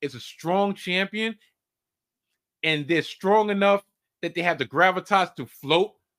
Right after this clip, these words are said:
between the brands, because Judgment Day,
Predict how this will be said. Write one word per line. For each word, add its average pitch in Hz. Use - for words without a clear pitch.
between 196
the 143
brands, 175
because 165
Judgment 240
Day, 135